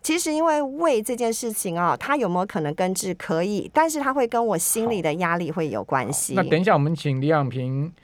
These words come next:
Speaker 2: 李婉萍营养师来告诉大家她的食谱到底是什么。九八新闻台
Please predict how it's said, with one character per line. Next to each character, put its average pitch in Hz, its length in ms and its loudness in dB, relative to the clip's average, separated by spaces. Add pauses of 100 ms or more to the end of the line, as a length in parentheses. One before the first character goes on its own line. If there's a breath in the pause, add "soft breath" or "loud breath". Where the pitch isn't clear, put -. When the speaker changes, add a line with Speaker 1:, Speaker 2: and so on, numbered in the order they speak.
Speaker 2:
李 156 100 0
婉 160 160 4
萍 135 220 0
营 156 60 -2
养 139 240 2
师 143 120 -6
来 127 140 2
告 147 160 4
诉 147 100 -2
大 135 200 2
家 127 160 0
她 175 160 2
的 170 80 4
食 139 200 0
谱 123 140 -4
到 117 160 0
底 101 80 -4
是 101 100 -10
什 78 160 -12
么。 71 60 -18 (1700 soft breath)
九 135 100 4
八 175 140 12
新 190 120 2
闻 175 120 6
台 143 340 6